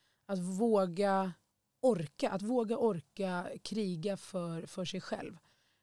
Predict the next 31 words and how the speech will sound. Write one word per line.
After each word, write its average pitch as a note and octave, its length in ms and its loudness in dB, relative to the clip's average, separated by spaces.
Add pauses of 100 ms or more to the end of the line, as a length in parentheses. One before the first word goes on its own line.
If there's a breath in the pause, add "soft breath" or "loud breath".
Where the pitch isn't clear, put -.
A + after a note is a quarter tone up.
(100)
Eh, D#3+ 400 -4
och, - 400 -6
och F#3 80 -6
det F3+ 180 -2
du, D#3+ 440 -4
det G3 200 -2
du A3 160 0
tror F#3 220 -6
på, F3 200 -6
det E3 120 -2
som E3+ 180 -4
är D#3 80 -2
viktigt D#3+ 340 -8
för - 120 -10
dig E3 260 -6 (640)
och F3 80 -8
det E3+ 140 2
du D#3 120 0
är D#3+ 40 2
menad D#3+ 300 0
för - 120 -6
att D#3 60 0
göra. D#3 360 -4
Så - 140 2
att F3+ 180 -8
den, F#3 280 0
den F#3+ 140 0
kom G3+ 280 -2
liksom E3 580 -6
därifrån E3+ 560 -2
att D3+ 220 -8